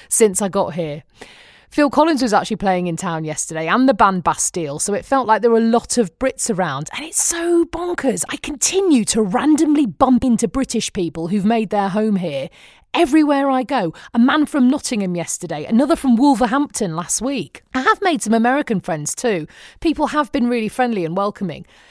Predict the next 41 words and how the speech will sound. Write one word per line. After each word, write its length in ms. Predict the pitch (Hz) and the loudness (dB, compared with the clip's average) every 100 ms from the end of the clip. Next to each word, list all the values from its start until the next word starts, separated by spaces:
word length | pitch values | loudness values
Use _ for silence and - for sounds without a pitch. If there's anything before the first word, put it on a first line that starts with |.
| _ - | _ -4
But 100 | 269 | -2
it's 100 | 320 | 0
almost 340 | 349 370 - | 2 0 -2
easier, 400 | 302 302 302 233 | -2 2 2 0
I 60 | 196 | -2
suppose, 340 | - 196 165 | -2 -4 -4
to 80 | 196 | -4
strike 460 | - - 226 220 226 | -4 -2 -2 0 -4
up 100 | 185 | -2
a 60 | |
relationship 640 | 196 202 196 - - - | 0 0 0 -2 -2 -2
with 120 | 196 185 | -2 -6
a 60 | |
Brit 380 | 165 262 208 - | -4 -2 -2 -4
because 340 | - 240 208 - - _ _ - 208 | -2 0 -2 -6 -20 _ _ -6 0
you 140 | 254 | 2
instantly 440 | 330 - 269 208 | 2 2 2 4
have 100 | 208 | 2
got 180 | 196 196 | 2 0
something 340 | - 185 220 202 | 0 -2 -2 -2
in 120 | 202 | -4
common. 480 | - 254 180 135 - _ _ | -2 -2 -2 -6 -18 _ _
<laughs> 260 | - 151 - | 0 0 2
Not 240 | 202 277 | 2 4
least 340 | 240 240 - - | 2 0 0 -4
the 60 | |
shared 300 | - 240 208 | 2 4 4
love 140 | 208 190 | 2 -2
of 160 | - | -4
tea 240 | - 226 208 | -2 0 2
and 100 | 202 | 0
sarcasm, 720 | - 247 208 - 175 160 151 - - | 2 0 0 -6 -6 -6 -8 -14 -12
I 80 | 196 | -8
find, 360 | 175 214 175 175 | -4 -2 -2 -2
is 100 | 190 | -2
a 40 | |
very 220 | 170 196 | 0 0
good 220 | 175 190 - | 0 -4 -4
place 260 | 185 170 | -4 -4
to 80 | - | -6
begin. 500 | 160 143 170 147 143 | -8 -4 -4 -4 -8